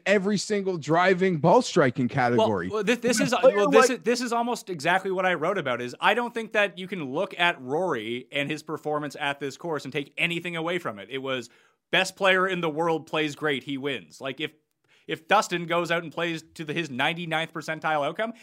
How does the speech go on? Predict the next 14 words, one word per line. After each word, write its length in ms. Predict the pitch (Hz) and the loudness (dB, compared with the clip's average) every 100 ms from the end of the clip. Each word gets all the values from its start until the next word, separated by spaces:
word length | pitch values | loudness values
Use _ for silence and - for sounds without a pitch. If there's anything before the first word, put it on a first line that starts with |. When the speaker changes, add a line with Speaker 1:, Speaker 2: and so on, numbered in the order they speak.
| _ | _
Speaker 2:
he's 180 | 285 320 | -6 -2
going 160 | 370 | -2
to 80 | 320 | -4
win 100 | 320 | 0
by 120 | 320 | 0
ten 220 | - 294 294 | 4 0 2
strokes 320 | 277 294 - | 2 2 2
this 220 | 190 - | -8 -8
week. 180 | 98 - | -12 -10
If 180 | 208 - | -12 -10
J 220 | - 233 | -6 -6
T 220 | 247 269 269 | -4 -4 0
does 180 | 143 | -2
it, 80 | 110 | -2